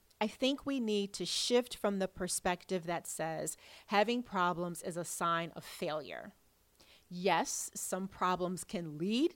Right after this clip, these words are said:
to failure, you know, declining sales, high debt, cost of re-, you know, uh, leases, um, that can lead to bankruptcy.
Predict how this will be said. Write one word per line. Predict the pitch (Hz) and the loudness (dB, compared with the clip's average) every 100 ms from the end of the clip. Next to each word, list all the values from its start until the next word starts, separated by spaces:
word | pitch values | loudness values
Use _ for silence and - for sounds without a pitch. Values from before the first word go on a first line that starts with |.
| - | -2
to | 190 | -6
failure, | - 160 139 143 98 147 285 _ _ _ _ _ _ _ _ _ _ | -4 -2 -2 -2 -2 -2 -4 _ _ _ _ _ _ _ _ _ _
you | 202 | -2
know, | 170 143 208 - - | 2 2 0 -4 -14
declining | - - 185 180 185 | -6 -2 0 0 -2
sales, | - 160 156 160 160 160 160 - _ | -2 0 4 6 6 4 2 -6 _
high | - 180 175 180 - | 4 6 6 2 -2
debt, | 165 160 156 156 - _ _ _ _ - | 2 4 4 2 -6 _ _ _ _ 2
cost | 196 190 - | 6 6 6
of | 190 170 165 | 2 2 0
re-, | 185 | 0
you | - 190 | 0 2
know, | 165 165 160 - 196 165 - | 2 2 -2 -10 -14 -8 0
uh, | 160 139 127 | 2 2 -2
leases, | 185 196 220 226 - 196 185 196 214 - - - - - _ _ 202 | -4 2 4 4 4 4 6 4 2 -4 -18 -20 -20 -20 _ _ 4
um, | 196 196 185 180 180 180 175 147 165 | 4 4 4 4 2 0 -4 -8 4
that | 190 294 | 6 6
can | - 294 349 | 6 4 6
lead | 196 180 170 | 4 2 2
to | - | 0
bankruptcy. | 196 165 165 - 156 - - 190 | 0 0 0 -4 -6 -6 -8 -10